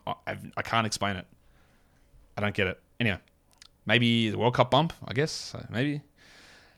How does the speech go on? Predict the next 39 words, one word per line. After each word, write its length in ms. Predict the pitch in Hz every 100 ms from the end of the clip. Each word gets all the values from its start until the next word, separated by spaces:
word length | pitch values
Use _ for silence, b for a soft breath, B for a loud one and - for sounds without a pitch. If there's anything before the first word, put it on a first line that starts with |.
| b
Um, 680 | 139 147 151 151 247 151 147 - _ _ _ -
is 100 | -
Josh 200 | 170 -
Richardson 300 | 170 165 175
gonna 120 | 165
start 300 | - 165 220
or 60 | 139
Kyle 280 | 143 139
Lowry? 280 | 113 127 98
That's 220 | 107 131
the 100 | -
question 400 | 120 - 127 -
in 80 | 113
Miami. 380 | 104 107 110 117 - _ _ _ _ _ _ _ _ _ _ - b b b b -
My 80 |
team 180 | 165 233
has 100 | 170
taken 300 | - 120 123
a 40 | 107
tumble 380 | - 120 120
in 80 | 110
these 160 | 107 101
last 200 | 107 -
couple 180 | 92 98
of 40 |
rounds 140 | 151
because 220 | 175 143 135
I've 100 | 113
been 320 | 113 110 104
going 240 | - 110 110
these 180 | 107 107
upside 460 | - - 101 92
picks. 420 | - 113 - - - _
In 120 | 113
the, 100 | 104 -
that's 180 | 120 117
in 80 |
projected 380 | 107 104 101 90
standings. 440 | - 92 92 135